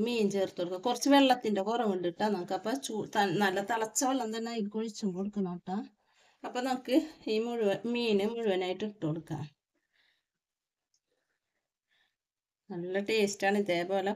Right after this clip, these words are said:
കൊള്ളിയും ചാളയും വെച്ച് കഴിച്ചിട്ടുണ്ടെങ്കിൽ. ഇതേപോലെ കൊള്ളിയും ചാളയും തിന്നാത്ത മലയാളികൾ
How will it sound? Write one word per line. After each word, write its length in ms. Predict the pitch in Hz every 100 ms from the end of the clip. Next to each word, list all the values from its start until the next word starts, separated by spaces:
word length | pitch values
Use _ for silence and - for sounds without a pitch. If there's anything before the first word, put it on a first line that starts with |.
| -
കൊള്ളിയും 340 | 202 196 175 180
ചാളയും 340 | 190 190 196 208 - _ _ 185
വെച്ച് 220 | 190 180
കഴിച്ചിട്ടുണ്ടെങ്കിൽ. 680 | 196 202 190 - 180 185 226 320 - - - - _ _ 175
ഇതേപോലെ 400 | 147 131 147 247 285
കൊള്ളിയും 320 | 277 247 214 226
ചാളയും 300 | 247 254 254 -
തിന്നാത്ത 340 | 285 262 240 240 240
മലയാളികൾ 500 | 233 208 190 185